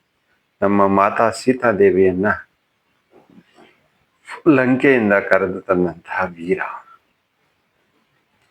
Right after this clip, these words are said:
ವಾನರ ಯೂತ್ ಮುಖ್ಯಂ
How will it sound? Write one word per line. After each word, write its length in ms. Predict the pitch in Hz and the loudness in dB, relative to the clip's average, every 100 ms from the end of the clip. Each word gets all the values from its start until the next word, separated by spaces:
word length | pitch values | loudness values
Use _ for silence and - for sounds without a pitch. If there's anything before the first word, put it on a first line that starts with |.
| - | -2
ವಾನರ 380 | 95 98 98 95 87 - - _ _ _ _ _ _ _ | 0 2 2 2 0 -4 -20 _ _ _ _ _ _ _
ಯೂತ್ 380 | 123 117 127 - | 0 0 0 -6
ಮುಖ್ಯಂ 480 | 117 - - 90 82 | -6 -6 -4 -4 -4